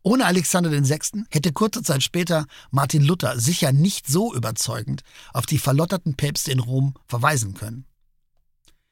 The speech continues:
Schließlich heißt es, dass Cäsare im Auftrag des Vaters nicht nur mit äußerster Grausamkeit, sondern auch mit Hinterlist vorging. Nach der Eroberung der Stadt Faenza sicherte er dem Herrscher der Stadt,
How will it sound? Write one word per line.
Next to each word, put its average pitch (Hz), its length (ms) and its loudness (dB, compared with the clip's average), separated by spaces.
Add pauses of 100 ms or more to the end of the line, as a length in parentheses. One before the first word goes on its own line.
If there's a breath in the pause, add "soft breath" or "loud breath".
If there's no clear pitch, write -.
(320)
Schließlich 214 400 0
heißt 190 280 0
es, - 180 -6 (360 soft breath)
dass 156 180 0
Cäsare 156 580 4
im 165 160 -4
Auftrag 190 400 -2
des - 180 -4
Vaters - 600 -4 (460)
nicht 196 300 4
nur 147 100 2
mit 147 160 0
äußerster 135 380 0
Grausamkeit, 127 960 -4 (400)
sondern 165 260 2
auch 156 80 0
mit 160 140 4
Hinterlist 147 460 -2
vorging. 123 380 -12 (1120)
Nach 180 240 6
der 175 160 0
Eroberung 190 720 0 (240)
der 143 160 0
Stadt - 240 0
Faenza 160 640 -2 (600 soft breath)
sicherte 208 440 2
er 170 60 2
dem 156 140 2
Herrscher 151 360 0
der 113 120 -6
Stadt, - 340 -10